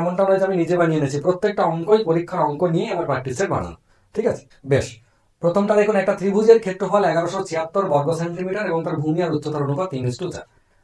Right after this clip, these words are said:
হামেশাই পরীক্ষা আসে কিন্তু সহজ অঙ্ক, একদম বেসিক লেভেলের অঙ্ক।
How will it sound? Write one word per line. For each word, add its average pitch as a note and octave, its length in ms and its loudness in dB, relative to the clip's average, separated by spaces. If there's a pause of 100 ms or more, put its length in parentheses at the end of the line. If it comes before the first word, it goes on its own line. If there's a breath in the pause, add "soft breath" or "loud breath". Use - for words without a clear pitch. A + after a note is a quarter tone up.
(100)
হামেশাই F#3 380 -2
পরীক্ষা F3 300 -4
আসে B2+ 180 -6
কিন্তু F3+ 140 -4 (100)
সহজ D3+ 280 -4
অঙ্ক, G2+ 100 -10 (140)
একদম F#3 260 -2
বেসিক C3 300 -4
লেভেলের A2+ 280 -2
অঙ্ক। A2 140 -10